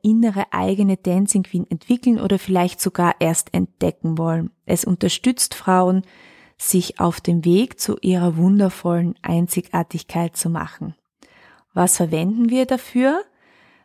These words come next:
Wir haben einen Mix aus Tanz, Fitness, Mindset und Mini-Routines, die eben eine sehr wohlüberlegte Mischung sind, um einen ganzheitlichen Schritt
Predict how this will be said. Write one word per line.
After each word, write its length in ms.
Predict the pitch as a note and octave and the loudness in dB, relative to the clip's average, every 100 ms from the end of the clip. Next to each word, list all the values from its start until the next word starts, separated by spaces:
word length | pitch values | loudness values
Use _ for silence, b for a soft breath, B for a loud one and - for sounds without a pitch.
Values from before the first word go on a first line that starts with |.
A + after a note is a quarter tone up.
| b | b
Wir 380 | F#3 G3 F#3 F3+ | 0 2 2 0
haben 340 | F3+ F#3 G3+ | 0 0 -2
einen 420 | - E3+ E3+ F3 | -2 -2 0 2
Mix 340 | G#3 C4+ - - | 2 2 -2 -6
aus 260 | F3 - | -6 -8
Tanz, 460 | - F3 F#3+ B3 - | -6 -2 0 0 0
Fitness, 680 | - A3+ - A3+ A3 - - b b b b - | -2 -4 2 2 2 -2 -8 b b b b -6
Mindset 760 | F3 F3 F3+ A#3+ - A3+ G#3+ | -2 0 2 0 0 -2 -2
und 200 | F#3 E3+ | -6 -4
Mini-Routines, 1160 | F#3+ A#3 C4 G#3 F3 F3 - F#3 A3 F4+ - - _ _ _ _ _ _ _ - | 2 4 4 2 -2 -6 -2 0 0 0 -6 -8 _ _ _ _ _ _ _ -2
die 220 | G#3+ A3+ | -2 0
eben 220 | G#3 G3 - | 0 -2 -2
eine 400 | F#3 F3+ F3+ F3+ | -2 0 0 -2
sehr 600 | - - F#3+ G3 A3 A3+ _ _ _ _ E3 | -4 -2 0 2 0 -2 _ _ _ _ -2
wohlüberlegte 800 | F#3+ C4+ C4+ A3 G#3 G3 - F#3+ | 2 2 2 2 2 0 -2 -2
Mischung 720 | F#3 A#3+ C#4 - C4 C4 C4+ _ _ _ _ _ _ _ _ | 0 0 -2 -2 0 0 -2 _ _ _ _ _ _ _ _
sind, 600 | - - A3 A#3 C4 - | -4 0 2 2 0 -4
um 160 | - F#3+ | -8 -6
einen 340 | F#3 F3 E3+ | -2 -2 -4
ganzheitlichen 720 | - E3+ A3 B3 G#3 G3 F3+ F3 | -2 2 2 2 -2 -2 -2 -2
Schritt 520 | - F#3+ G3+ - | -2 0 0 -2